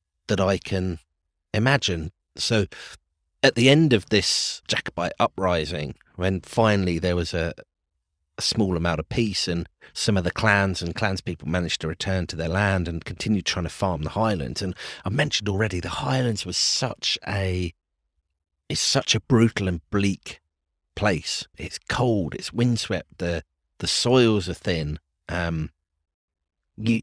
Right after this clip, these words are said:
you have to work really, really hard to farm that land and to eke a living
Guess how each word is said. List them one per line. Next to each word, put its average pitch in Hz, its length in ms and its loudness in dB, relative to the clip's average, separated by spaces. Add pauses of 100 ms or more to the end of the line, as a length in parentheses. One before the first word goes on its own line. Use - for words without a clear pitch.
you 101 160 0
have 113 260 0
to 110 100 0
work 104 340 2
really, 107 540 2
really 90 380 0
hard 98 500 0
to - 100 -6
farm 95 440 -6
that 90 200 -4
land 95 340 -2
and - 120 -8
to - 100 -6
eke 82 200 -4
a 80 40 -4
living 90 380 0